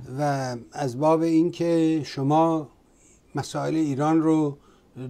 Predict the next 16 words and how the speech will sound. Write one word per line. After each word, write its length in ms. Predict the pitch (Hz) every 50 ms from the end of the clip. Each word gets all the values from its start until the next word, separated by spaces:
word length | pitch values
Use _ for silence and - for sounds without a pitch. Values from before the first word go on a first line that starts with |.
| 127
دنبال 500 | 151 151 147 147 147 151 156 165 170 170
کردید، 640 | 160 - 170 160 151 143 143 151 147 143 143 143 - _ _ _ _ _ _ -
مطالب 680 | 120 135 147 143 139 - 147 139 139 135 147 160 175 170
شما 440 | 170 - - 151 143 147 147 151 151
رو 300 | 156 156 156 151 147 147 - _ _ _ -
یقیناً 640 | 135 147 143 127 143 131 127 135 151 160 160 151 139 127 - _ _ _ _ _ _
کسانی 440 | - 131 - - 156 156 151 151 139
که 120 | - 156
مهر 360 | 139 139 160 165 156 156 151
به 140 | 139 139 143
میهن 420 | 139 135 127 123 120 131 131 127 123
دارن 400 | 131 131 131 139 143 143 139 131 - _ - _ _ _ -
میخونن، 720 | 139 175 190 170 - - 175 160 160 160 156 156 151 151 147
دنبال 420 | 135 139 139 135 143 143 151 156
میکنن، 500 | 147 143 127 - 143 131 135 131 123 107 - _ _ _ _ _ _ _ _ _
این 340 | - 240 254 269 269 233 -